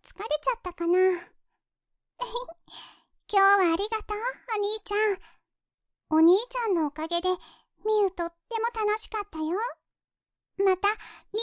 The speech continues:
ウに会いに来てね。ミウ、お兄ちゃんをいじめるの大好きになっちゃったから。早く次もお兄ちゃんに会いたいな。<laughs> 会えない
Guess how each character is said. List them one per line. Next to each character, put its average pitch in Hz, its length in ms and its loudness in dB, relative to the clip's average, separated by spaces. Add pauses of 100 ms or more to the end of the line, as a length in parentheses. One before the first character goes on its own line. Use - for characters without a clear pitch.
(160)
ウ 427 100 0
に 359 40 2
会 - 20 2
い - 20 2 (220)
に 466 80 -8
来 - 80 -16
て 370 140 -2
ね。 330 100 -6 (1300)
ミ 359 340 4
ウ、 381 120 0 (600)
お 370 80 6
兄 339 320 6
ち - 100 -6
ゃ 349 140 6
ん 311 40 0
を 294 40 2
い 285 140 4
じ 330 140 0
め 349 140 6
る 392 140 0
の 381 80 0
大 320 100 -6
好 - 100 -18 (560)
き 571 100 -8 (120)
に 392 60 6
な 370 80 6
っ - 20 2
ち - 160 -6
ゃ 508 100 2
っ - 40 -20
た 440 120 -8
か 381 140 -8
ら。 370 80 -2 (1160)
早 392 380 -2
く 330 180 -8
次 349 360 -2
も 415 140 0
お - 0 -
兄 349 60 -2 (680)
ち 466 80 -8
ゃ 440 80 -2
ん 403 60 0
に 370 160 2
会 370 120 0
い 403 40 -12
た - 140 -10
い 453 160 -6 (3000)
な。 294 100 -6
<laughs> - 0 -
会 349 120 4
え 392 60 2
な 415 100 -2
い 370 200 2